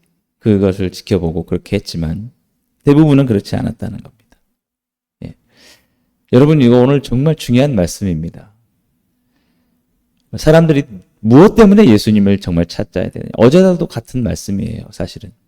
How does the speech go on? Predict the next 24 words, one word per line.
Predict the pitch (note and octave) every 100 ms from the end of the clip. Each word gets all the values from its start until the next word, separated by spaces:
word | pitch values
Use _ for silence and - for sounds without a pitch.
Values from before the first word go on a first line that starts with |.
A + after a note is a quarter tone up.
| _ _ _ _ _
네. | - - _ _ _ _ _ _ _ _ _ _ _ _ _ - _ _ _ _ _ _ _ _ _ _ _
아, | - - _ _ _ _ _ _ _ -
내 | A#2
문제가 | A#2+ A#2+ A#2 A2
해결되기 | G#2+ G#2 F2+
원해. | - -
내가 | - C3+
더 | C#3 C#3+
이, | A#2+ -
이 | A#2+
세상에서 | C#3 B2 A#2+ A#2 A#2
좀 | - A#2 A#2 A#2 _ _ _ _ _ _ _ _ _ _ _ _ -
돈을 | C3+ C3
잘, | A#2 G#2 G2+
잘 | - G2
벌고 | G#2 A#2+ A#2 G#2+
싶은데 | - - F2 F2+ G#2 F2+ F2 F#2+ _ _ _ _
내가 | - A#2
건강하지 | A#2+ C3+ C#3 C3 A#2+ A#2
못하니까 | G2 - G2 F#2+ - F#2 F2+ F#2+ - _ _ _ -
못 | C#3 C3+
좀, | C3+ E2+ -
이렇게 | - A#2 - G#2 G#2 -
좀 | A#2+ A2